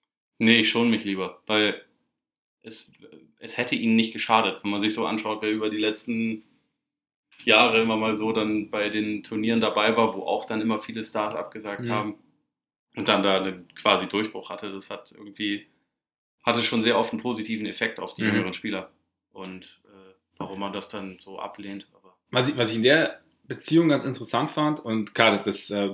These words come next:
Speaker 2: das Alter entkräftet es dann wieder so ein bisschen zumindest, aber das war das, äh, war C J McCollum kurz nachdem er abgesagt hatte, hat er so ein bisschen erklärt, so was so, so die unterschiedlichen Beweggründe für Spieler sind. Und einer war eben, dass du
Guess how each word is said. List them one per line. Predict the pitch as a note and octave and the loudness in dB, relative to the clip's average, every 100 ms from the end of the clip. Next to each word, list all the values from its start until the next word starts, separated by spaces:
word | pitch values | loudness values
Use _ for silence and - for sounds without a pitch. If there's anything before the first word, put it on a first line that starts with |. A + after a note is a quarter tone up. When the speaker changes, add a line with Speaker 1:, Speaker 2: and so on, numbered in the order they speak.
| F#2+ | -4
Speaker 2:
das | G2 | -10
Alter | - A#2 A#2+ | 2 4 4
entkräftet | G#2+ - B2 A#2+ A2 | 0 4 4 4 -2
es | - | -2
dann | A2 A2 | 2 2
wieder | A2 G#2+ | 4 4
so | G#2+ | 4
ein | G2+ - _ - | 0 -2 _ 2
bisschen | D3+ - - E3 E3 | 4 4 0 0 0
zumindest, | E3+ E3 F3 F3 - _ _ _ _ _ - | 0 0 -2 -4 -12 _ _ _ _ _ -4
aber | A2+ A#2 | 4 4
das | A2+ - | 4 4
war | A#2 | 6
das, | A#2 G#2+ - - | 6 2 -4 -4
äh, | A2+ A2+ G#2+ G#2 _ _ _ G#2 G2+ | -6 -6 -6 -8 _ _ _ -20 -10
war | G2+ G2+ G2+ G2+ - _ _ | -6 -4 -4 -6 -12 _ _
C | - C3 | -8 -4
J | A#2+ | -2
McCollum | A2+ C#3 C#3 | -2 2 2
kurz | A2+ B2 A#2+ | 2 0 -2
nachdem | A2 G#2+ | -6 -6
er | B2+ | -4
abgesagt | A2+ G#2 G#2 G#2 | -6 -6 -8 -8
hatte, | G#2+ D3+ _ _ _ _ _ _ _ _ _ _ _ - | -12 -12 _ _ _ _ _ _ _ _ _ _ _ -6
hat | G#2+ | -2
er | A2 | 0
so | B2 | 0
ein | |
bisschen | A#2 A#2 | 0 0
erklärt, | G#2 G#2+ A#2 A#2 | -2 4 6 6
so | G#2+ | 4
was | G#2+ G#2+ | 2 4
so, | A2 G#2 | 6 6
so | G2+ G2+ G2 | 6 6 4
die | G2 A2 | 2 -2
unterschiedlichen | C3 B2 - G#2 G#2 | 0 0 0 -2 0
Beweggründe | G2+ A2 A2+ G2+ | 6 6 6 -2
für | G2 | -2
Spieler | - A#2 G#2+ | -6 2 2
sind. | G2 | 2
Und | F2+ | -2
einer | G#2 A#2 A2 | -2 0 4
war | A2 A2+ | 6 6
eben, | A2 | 4
dass | A2 G#2+ | 4 2
du | - A2 G#2+ | 4 4 4